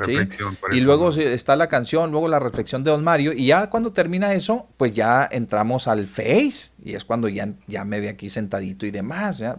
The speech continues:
Speaker 2: Mientras, pues no. A-, aprovecho el tiempo, ¿ah? Se aprovecha un poquito más el tiempo. Dice Pepe, los que tenemos, eh, cita, ¿cuándo y dónde pagan los dos bimestres? Otra vez, don Sergio, ya le, ya le comentamos. A ver, don
Speaker 1: Tiene
Speaker 2: Mario,
Speaker 1: que ser don
Speaker 2: otra vez,
Speaker 1: Sergio.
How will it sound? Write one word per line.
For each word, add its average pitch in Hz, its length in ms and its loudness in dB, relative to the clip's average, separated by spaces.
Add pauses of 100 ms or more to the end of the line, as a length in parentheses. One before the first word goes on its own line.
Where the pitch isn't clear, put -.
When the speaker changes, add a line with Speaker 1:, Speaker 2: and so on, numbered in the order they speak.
(140)
Speaker 2:
Mientras, 131 500 -2
pues - 260 -8
no. 185 280 -4 (240)
A-, 104 240 -10
aprovecho 101 440 -8
el 117 80 -6
tiempo, 180 540 -2
¿ah? - 260 -8
Se - 140 -12
aprovecha 104 400 -8
un 117 80 -10
poquito 113 280 -8
más 113 160 -4
el 117 120 -10
tiempo. 113 380 -6 (540)
Dice 156 360 4
Pepe, 196 440 4
los 170 200 2
que 160 100 2
tenemos, 190 540 2
eh, 160 260 2
cita, 202 720 0 (460)
¿cuándo 196 500 6
y 135 140 2
dónde 185 380 6
pagan 185 520 4
los 127 160 4
dos 143 200 6
bimestres? 175 800 2
Otra - 280 -2
vez, 180 440 -2
don 165 160 -6
Sergio, 180 440 0
ya - 180 -2
le, 160 300 -4
ya 143 140 -4
le 160 100 -6
comentamos. 180 800 -2
A - 100 0
ver, 165 120 4
don 175 120 0
Speaker 1:
Tiene - 20 0
Speaker 2:
Mario, 139 220 2
Speaker 1:
que 107 60 -4
ser 113 120 -4
don 123 100 -4
Speaker 2:
otra 165 200 4
vez, 160 160 4
Speaker 1:
Sergio. 135 280 0